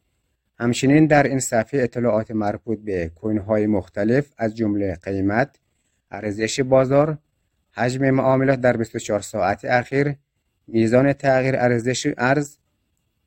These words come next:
در بیست و چهار ساعت اخیر و غیره نشان داده می‌شود.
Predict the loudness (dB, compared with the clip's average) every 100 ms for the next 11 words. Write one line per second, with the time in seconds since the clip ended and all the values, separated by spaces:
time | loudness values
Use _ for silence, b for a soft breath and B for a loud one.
0 | _ -2 0 0 -4 -6 -2 -2 -2 -2
1 | 2 2 2 0 0 -2 2 0 2 0
2 | 0 0 -2 -4 -4 -2 -4 -6 -6 -6
3 | -6